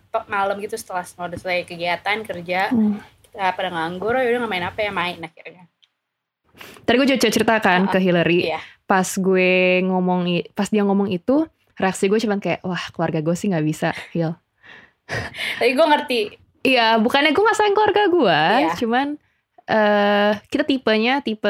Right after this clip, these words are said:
Speaker 2: keluarga yang, eh, lebih butuh distance gitu. Bukan tipe yang play my-, bukan tipe yang main board game juga. Kayaknya keluarga gue bukan orang yang suka main board game deh. Kayak buka-, kayak gue nggak pernah liat bokap nyokap gue main board game
Speaker 1: Iya
Speaker 2: sama
Speaker 1: sih.
Speaker 2: sekali.
Speaker 1: Nyokap gue, karena nyokap gue suka sih.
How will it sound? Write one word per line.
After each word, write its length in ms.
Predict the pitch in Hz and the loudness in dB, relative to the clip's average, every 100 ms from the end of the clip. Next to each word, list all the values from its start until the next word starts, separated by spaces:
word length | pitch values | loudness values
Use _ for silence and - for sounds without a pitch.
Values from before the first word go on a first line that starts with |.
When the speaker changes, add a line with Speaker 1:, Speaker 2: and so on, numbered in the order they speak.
| 196 | -2
Speaker 2:
keluarga 400 | - 190 190 226 | 0 0 2 0
yang, 400 | 214 185 170 185 _ _ _ _ | 2 0 -2 -6 _ _ _ _
eh, 580 | - 185 180 175 175 180 180 - _ _ | -4 -2 0 0 -2 -4 -8 -12 _ _
lebih 600 | - 208 180 196 185 - - | -2 0 2 0 -2 -6 -2
butuh 240 | 190 202 | 0 0
distance 720 | 175 - 165 160 160 165 170 | -2 -2 -2 -2 -2 -2 -6
gitu. 300 | - 147 - 160 _ - | -8 -10 -10 -16 _ -4
Bukan 240 | 190 214 | 0 2
tipe 200 | 208 214 | 0 0
yang 140 | 196 190 | 0 0
play 240 | 196 185 | 0 0
my-, 300 | 190 185 180 - | 0 0 -2 -2
bukan 320 | 208 240 311 | -4 0 0
tipe 160 | 320 311 | 0 2
yang 120 | 339 | 2
main 140 | 330 | 2
board 180 | 302 311 | 2 2
game 200 | 269 311 | 2 0
juga. 380 | 320 370 269 294 | 2 2 2 2
Kayaknya 240 | 311 320 | 2 -2
keluarga 240 | 359 311 277 | 0 0 0
gue 120 | 285 | 0
bukan 240 | 349 269 240 | 0 2 2
orang 240 | 214 214 | 2 2
yang 100 | 214 | 0
suka 260 | 214 214 208 | -4 -2 0
main 200 | 202 196 | 2 0
board 200 | 196 175 | 0 -2
game 220 | 185 208 202 | 0 0 0
deh. 220 | 156 170 _ _ _ _ | -2 -4 _ _ _ _
Kayak 200 | 220 202 | -4 -2
buka-, 220 | 196 - | -2 -4
kayak 160 | 262 277 | -2 0
gue 120 | 359 | 2
nggak 180 | 277 202 | 2 0
pernah 160 | 208 202 | 0 0
liat 120 | 196 | 0
bokap 240 | 202 196 | -2 -2
nyokap 200 | 202 185 | -4 -4
gue 120 | 196 202 | 0 0
main 140 | 185 | 0
board 180 | 175 170 | -2 -2
game 120 | 190 | -2
Speaker 1:
Iya 100 | 185 | -2
Speaker 2:
sama 80 | 196 | -4
Speaker 1:
sih. 80 | 190 | -2
Speaker 2:
sekali. 260 | 175 185 208 | -2 -2 -2
Speaker 1:
Nyokap 260 | 226 226 233 | 2 4 4
gue, 120 | 269 | 2
karena 200 | 277 240 226 | 2 2 0
nyokap 220 | 226 208 | -2 -4
gue 140 | 196 202 | -4 -6
suka 240 | 233 220 | -4 -4
sih. 300 | 175 175 | -4 -12